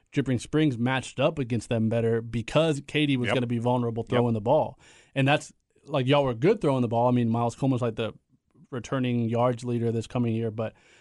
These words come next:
Speaker 1: y'all are always, Coach Mauser's always gonna run first. That's, that's kinda his calling card. But where Dripping Springs, they'll just air it out. So th-, uh, again, that going against you. But on that last play, that, that, that field goal,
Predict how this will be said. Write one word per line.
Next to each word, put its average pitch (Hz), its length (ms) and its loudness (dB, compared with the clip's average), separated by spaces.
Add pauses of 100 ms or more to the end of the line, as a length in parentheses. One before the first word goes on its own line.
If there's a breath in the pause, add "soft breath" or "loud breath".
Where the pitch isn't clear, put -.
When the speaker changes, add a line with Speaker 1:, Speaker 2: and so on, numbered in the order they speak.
(200 soft breath)
Speaker 1:
y'all 135 220 2
are 131 60 2
always, 143 340 2
Coach 113 200 -4
Mauser's 131 280 2
always 131 300 0
gonna 127 180 0
run 117 320 2
first. 117 320 -2
That's, 117 180 -4
that's 117 240 -2
kinda 120 200 0
his 107 140 -4
calling 123 320 0
card. 110 340 -6
But 113 220 -8
where 117 160 -6
Dripping 113 260 -4
Springs, 160 340 0
they'll 131 160 2
just 110 120 -6
air 107 200 -4
it 104 80 -4
out. 123 260 0 (420 soft breath)
So 123 180 0
th-, - 180 -6
uh, 131 180 -4
again, 120 340 2
that 127 240 0
going 123 200 0
against 110 360 -4
you. 110 140 -4
But 120 340 0
on 123 140 2
that 135 160 2
last 143 300 2
play, 127 280 2
that, 113 380 -6
that, 131 240 0 (100)
that 127 220 -2
field 143 240 2
goal, 113 340 -2